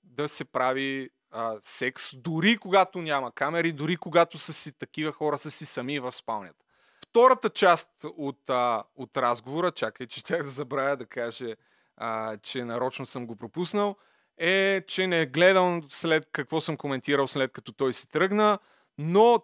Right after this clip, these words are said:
тъй като сигурно отново си споменал Тесак, или Тесак, не знам как му се казва името, и Молот,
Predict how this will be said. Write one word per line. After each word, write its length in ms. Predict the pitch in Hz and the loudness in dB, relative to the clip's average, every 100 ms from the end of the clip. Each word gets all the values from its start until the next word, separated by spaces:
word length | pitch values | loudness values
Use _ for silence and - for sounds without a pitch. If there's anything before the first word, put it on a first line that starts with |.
| - | 4
тъй 140 | 202 | 4
като 240 | 208 190 | 2 -6
сигурно 480 | 180 - 185 196 190 | -4 -4 -2 0 0
отново 340 | 165 160 170 180 | 0 0 0 0
си 140 | - | -4
споменал 640 | - 151 143 135 139 139 - - | -6 -4 -2 2 4 2 -2 -2
Тесак, 560 | 135 123 - 170 _ _ | 0 0 -2 -4 _ _
или 180 | 123 123 | -12 -12
Тесак, 540 | - 117 - 139 - - | -4 -4 0 0 0 -10
не 100 | 107 | -10
знам 180 | 95 95 | -10 -10
как 220 | - 87 - | -12 -12 -14
му 80 | |
се 120 | 95 95 | -20 -16
казва 360 | - 95 - | -12 -10 -10
името, 460 | 117 151 180 202 185 _ _ - | -10 -10 -8 -8 -8 _ _ -4
и 120 | 165 | -4
Молот, 500 | 143 147 220 233 | 0 4 4 2